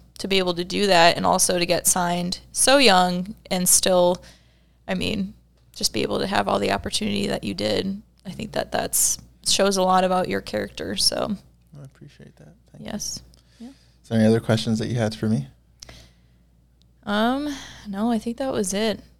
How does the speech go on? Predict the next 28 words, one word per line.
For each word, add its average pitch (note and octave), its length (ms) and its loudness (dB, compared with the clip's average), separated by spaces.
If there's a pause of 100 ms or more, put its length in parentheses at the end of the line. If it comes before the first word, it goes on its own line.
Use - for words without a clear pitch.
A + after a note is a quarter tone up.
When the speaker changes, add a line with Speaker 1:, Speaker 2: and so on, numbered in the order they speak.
(120)
Speaker 1:
But, G3 320 0 (920)
yeah, A3+ 260 -6 (160)
I G#3 100 -4
think G3+ 240 -2
that G3 300 2 (680)
I F#3+ 100 -2
just, F#3+ 300 2
I G3+ 60 6
really G#3 220 4
wanted F#3+ 320 4
you F#3+ 100 2
to F#3 80 4
share F3+ 540 4 (400)
this - 160 2
story F#3 380 6
'cause - 140 -4
you A3 60 -4
don't B3+ 120 0
really C4+ 160 2
talk A#3 260 4
about G3 220 4
it F#3 220 4
a G3+ 60 0
lot, F#3 420 6
and G3 120 0
I F#3+ 100 2
think G3 240 -2
it's F#3+ 280 0